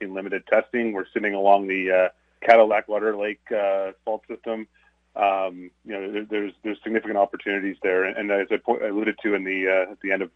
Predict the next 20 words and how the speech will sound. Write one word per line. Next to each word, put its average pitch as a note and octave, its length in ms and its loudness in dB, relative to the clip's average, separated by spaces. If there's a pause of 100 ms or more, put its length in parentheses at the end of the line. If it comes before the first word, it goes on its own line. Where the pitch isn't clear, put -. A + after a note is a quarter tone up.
(140)
of G2+ 220 -4
my F#2+ 240 0
exploration G2 560 2
update, F#2+ 380 2
you - 480 -14
know, - 20 0
we G2+ 80 0
did A2 220 4
intersect, G#2+ 580 2
um, F#2+ 480 0 (180)
some A#2+ 120 -12
higher A2 180 4
grade G2+ 260 -2
mineralization F#2+ 580 -8
in F#2+ 100 -16
both G2+ 200 -6
the G2 80 -10
hanging G2 280 -6
wall F#2+ 240 -2
and F2 80 -16